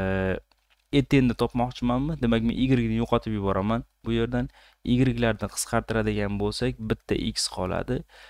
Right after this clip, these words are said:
Oltmishdan to'qson uchni ayiradigan bo'lsak, o'ttiz uch qolib, mana qarang, X ni qiymati baribir bu yerda ham o'ttiz uch chiqyapti. Mana bunday qilib o'tirgandan ko'ra,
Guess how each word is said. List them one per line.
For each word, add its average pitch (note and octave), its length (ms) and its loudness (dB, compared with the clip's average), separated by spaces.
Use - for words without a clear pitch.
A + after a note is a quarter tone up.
Oltmishdan B2 680 2
to'qson A#2 320 -2
uchni A2+ 200 -4
ayiradigan G2+ 460 -2
bo'lsak, A2+ 240 -4
o'ttiz A#2 320 -2
uch - 120 -8
qolib, A2 320 -2
mana G#2 220 0
qarang, B2+ 300 -2
X - 300 -2
ni B2 60 0
qiymati A2 460 -2
baribir A#2 460 4
bu A2 100 -4
yerda G2+ 320 0
ham A2+ 200 -4
o'ttiz - 220 -6
uch G#2 140 -10
chiqyapti. - 520 -6
Mana B2+ 240 4
bunday C3 280 4
qilib A#2+ 280 -2
o'tirgandan A2+ 640 0
ko'ra, G#2+ 260 0